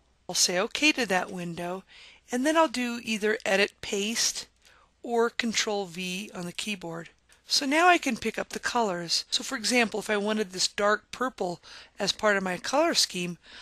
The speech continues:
I would take the eyedrop tool in the tools window and I would pick up that color.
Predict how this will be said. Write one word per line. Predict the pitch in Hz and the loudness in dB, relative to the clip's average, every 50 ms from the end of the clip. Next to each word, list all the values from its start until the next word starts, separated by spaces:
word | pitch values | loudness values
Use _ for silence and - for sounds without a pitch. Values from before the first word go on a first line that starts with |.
| - - - - - | -18 -20 -18 -8 -2
I | - 208 | 0 2
would | 196 196 190 - | 2 2 0 0
take | - 240 226 - - | 2 2 2 0 0
the | - 208 208 - | -6 -6 -2 4
eyedrop | 180 202 247 - - 220 196 190 - - - | 6 6 6 6 4 2 0 0 0 -2 -6
tool | - - 190 175 170 175 185 190 _ - | -6 -4 -4 -4 -4 -4 -6 -8 _ -10
in | 196 185 | -8 -8
the | 202 - | -8 -8
tools | - - 220 214 226 220 - - | -8 -10 -8 -8 -8 -8 -6 -6
window | 208 180 175 170 175 175 180 196 226 _ _ _ _ - | -6 -6 -4 -6 -6 -6 -6 -6 -8 _ _ _ _ -4
and | 220 220 | -2 -2
I | |
would | 214 226 - | -2 -2 -4
pick | - - 208 - - | -6 -6 -6 -4 -4
up | 190 - | -4 0
that | - 202 202 - | 0 0 0 0
color. | - - 277 262 240 208 180 175 - | 2 4 6 6 8 6 4 2 0